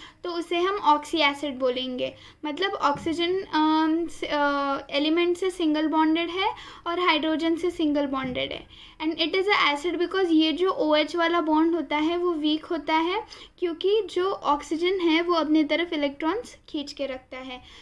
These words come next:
तो ये जल्दी से निकल जाता है and therefore it is an acid। ठीक है, तो हमें चेक करना है कि इन दोनों एसिड में से हमारा कोई इस फॉर्म में है क्या।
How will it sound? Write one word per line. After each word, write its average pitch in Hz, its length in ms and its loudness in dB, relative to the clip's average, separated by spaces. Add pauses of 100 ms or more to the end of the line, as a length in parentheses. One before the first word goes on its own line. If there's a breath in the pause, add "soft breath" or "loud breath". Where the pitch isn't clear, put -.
(160 loud breath)
तो 349 60 -6
ये 339 160 2
जल्दी 320 360 0
से 392 280 0
निकल 311 320 0
जाता 302 340 -2
है 370 140 -2
and 330 120 -2
therefore 294 560 -4
it 285 120 -4
is 302 120 -2
an 330 340 0
acid। - 240 -10 (1200)
ठीक 370 180 -8
है, 440 100 -4 (440 loud breath)
तो 392 100 -6
हमें 403 280 -2
चेक 359 340 -2
करना 359 260 0
है 381 180 0
कि 403 180 0
इन 349 320 0
दोनों 370 380 0
एसिड 339 240 -4
में 349 120 2
से 359 160 -6
हमारा 330 560 0 (300 loud breath)
कोई 392 120 -4
इस 330 320 -6
फॉर्म 294 220 2
में 349 180 2
है 311 220 0
क्या। - 300 -10